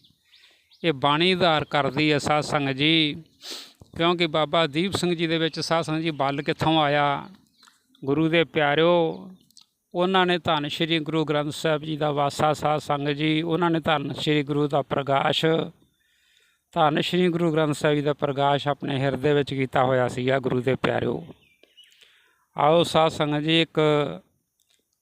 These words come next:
ਦਾਸ ਨੂੰ ਹੋਰ ਸੱਚੇ ਪਾਤਸ਼ਾਹ ਜੀ ਬਖਸ਼ਾਂ ਕਰਨ, ਉਹਨਾਂ ਦੀ ਇੱਕ ਬਹੁਤ ਪਿਆਰੀ ਸਾਧ ਸੰਗਤ ਜੀ ਘਟਨਾ ਯਾਦ ਆਈ ਹੈ,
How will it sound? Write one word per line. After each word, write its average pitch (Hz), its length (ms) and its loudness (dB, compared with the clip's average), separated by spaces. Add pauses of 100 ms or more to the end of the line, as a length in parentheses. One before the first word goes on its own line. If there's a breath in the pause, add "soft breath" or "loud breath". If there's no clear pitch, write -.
(840)
ਦਾਸ 147 300 4
ਨੂੰ 147 200 0
ਹੋਰ 156 300 4
ਸੱਚੇ 151 360 -2
ਪਾਤਸ਼ਾਹ 143 460 0
ਜੀ 143 60 0
ਬਖਸ਼ਾਂ 139 460 0
ਕਰਨ, 143 320 0
ਉਹਨਾਂ 143 240 -2
ਦੀ 139 160 0
ਇੱਕ 139 440 -6 (560)
ਬਹੁਤ 156 320 2 (100)
ਪਿਆਰੀ 143 320 2
ਸਾਧ 143 220 -2
ਸੰਗਤ 139 240 -8
ਜੀ 139 160 -6 (100)
ਘਟਨਾ 131 260 -4
ਯਾਦ 131 360 0
ਆਈ 135 280 0
ਹੈ, 147 320 -2